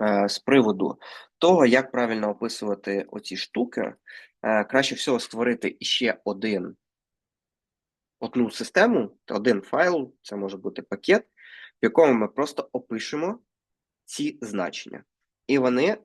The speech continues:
будуть підключатися в кожному нашому проєкті, і вони будуть скрізь однакові. Це зробити, е, краще. Е, наприклад, там буде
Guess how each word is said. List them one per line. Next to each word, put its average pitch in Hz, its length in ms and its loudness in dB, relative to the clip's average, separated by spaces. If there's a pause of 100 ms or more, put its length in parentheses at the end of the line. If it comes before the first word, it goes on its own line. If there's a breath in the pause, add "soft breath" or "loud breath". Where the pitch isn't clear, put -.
(160)
будуть 120 320 -4
підключатися 107 720 -6
в - 80 -12
кожному 98 360 -4
нашому 95 400 -8
проєкті, 196 520 0 (280 soft breath)
і 127 60 2
вони 131 220 4
будуть 147 320 -8
скрізь - 460 -6
однакові. 87 520 -8 (160)
Це - 420 0
зробити, 117 580 -2 (200)
е, 104 340 -2 (120)
краще. - 440 -2 (420 loud breath)
Е, 101 280 2
наприклад, 120 460 0
там 107 160 2
буде 101 300 0